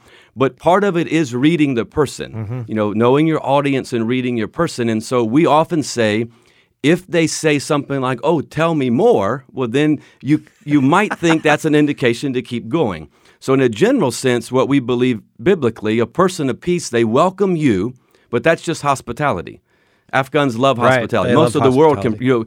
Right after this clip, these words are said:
Speaker 1: "Come have a Coke with me. Let's go to
Speaker 2: Yep.
Speaker 1: Starbucks," or, "Let's drink some tea." That's just welcoming the person into your space. But then when you talk about the God story or the God talk or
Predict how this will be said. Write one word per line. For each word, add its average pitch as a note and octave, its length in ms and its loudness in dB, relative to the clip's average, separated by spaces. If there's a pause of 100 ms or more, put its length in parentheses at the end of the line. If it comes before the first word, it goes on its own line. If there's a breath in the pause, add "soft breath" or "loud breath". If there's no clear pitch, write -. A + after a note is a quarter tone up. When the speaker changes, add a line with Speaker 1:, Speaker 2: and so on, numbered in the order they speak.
(220 loud breath)
Speaker 1:
"Come D3 140 0
have C#3+ 120 2
a C3 60 -2
Coke D3+ 280 0
with A#2 140 -6
me. A#2 140 0
Let's C3 180 -2
go C#3+ 120 2
to C#3 60 -2
Speaker 2:
Yep. C3 120 -2
Speaker 1:
Starbucks," A2+ 480 2
or, G#2 60 -8
"Let's B2 120 -2
drink D3 220 0
some C3+ 160 -4
tea." C3+ 240 0
That's B2 240 -2
just D#3 180 -6
welcoming C3+ 600 -2 (240 soft breath)
the A#2 100 -2
person C3 400 -4
into B2+ 200 0
your G#2 180 -4
space. - 540 -10 (340 soft breath)
But A2 220 -2
then D#3 440 0
when C3 220 -2
you A#2+ 140 -4
talk - 340 -2
about G#2+ 440 -2 (560)
the A#2 120 2
God B2 380 0
story B2 600 0
or G2 200 -2
the G2 160 -6
God A#2+ 420 -2
talk B2 480 0
or F#2+ 220 -6